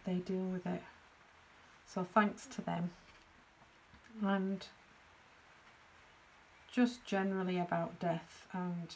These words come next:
how traumatic it is.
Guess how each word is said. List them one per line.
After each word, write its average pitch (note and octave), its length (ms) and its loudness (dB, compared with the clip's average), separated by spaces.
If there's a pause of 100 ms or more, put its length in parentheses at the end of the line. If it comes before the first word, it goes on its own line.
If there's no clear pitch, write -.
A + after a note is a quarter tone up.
(160)
how F3+ 260 0 (1700)
traumatic F3+ 720 -2
it F3 180 -6
is. - 220 -10